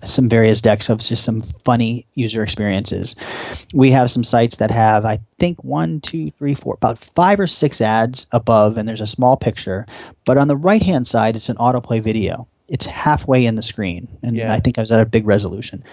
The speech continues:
Speaker 1: It's halfway in the screen running. But technically, it's viewable.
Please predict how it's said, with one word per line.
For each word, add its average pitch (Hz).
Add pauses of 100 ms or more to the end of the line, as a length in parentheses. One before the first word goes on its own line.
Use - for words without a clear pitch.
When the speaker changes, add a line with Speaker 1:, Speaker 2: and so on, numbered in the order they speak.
(180)
Speaker 1:
It's -
halfway 156
in 135
the 127
screen 117
running. 101 (580)
But -
technically, 147 (560)
it's -
viewable. 233